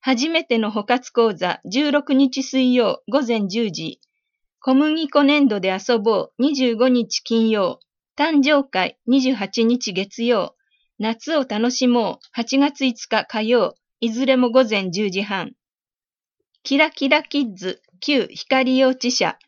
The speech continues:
中央六の八の十七、電話四四三二八四九。平日午前十時から午後三時、育児相談できます。おはようガーデン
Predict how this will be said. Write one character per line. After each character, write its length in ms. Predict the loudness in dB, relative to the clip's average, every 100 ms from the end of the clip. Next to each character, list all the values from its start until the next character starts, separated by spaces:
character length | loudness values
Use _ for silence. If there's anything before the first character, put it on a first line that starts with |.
| _ _ _ _ -4
中 340 | -2 0 2
央 220 | 2 2
六 240 | 0 -2 0
の 160 | 0
八 260 | 0 0 0
の 180 | 0 -2
十 280 | 0 2
七、 360 | 2 -2 -4 -6 _ -2
電 280 | 2 2 2
話 220 | 0 -2 -2
四 260 | -2 -2
四 220 | -2 -2
三 360 | -2 -4 -6 -8 _
二 220 | 0 0 0
八 280 | -4 -4
四 280 | -4 -4 -6
九。 260 | -6 -8 -8 _ _ _ _
平 200 | 0 2
日 460 | 2 -4 -6 -8 -8 _
午 140 | 0 2
前 280 | 2 0
十 200 | 0 0
時 140 | -2 -4
か 140 | -6
ら 120 | -2
午 140 | 2 2
後 120 | 0
三 340 | -2 -2 -2
時、 260 | -6 -10 -14 _
育 280 | -8 -4 -4
児 100 | -4
相 240 | 0 0
談 240 | 0 -4 -6
で 120 | -8
き 140 | -8
ま 200 | -6 -8
す。 220 | -10 -20 _ _ _ _ _ _ _ _ _ _ -2
お 100 | 0
は 160 | 2
よ 220 | 2 2 2
う 80 |
ガ 220 | 2 2 0
ー 40 |
デ 100 | -2
ン 80 | -6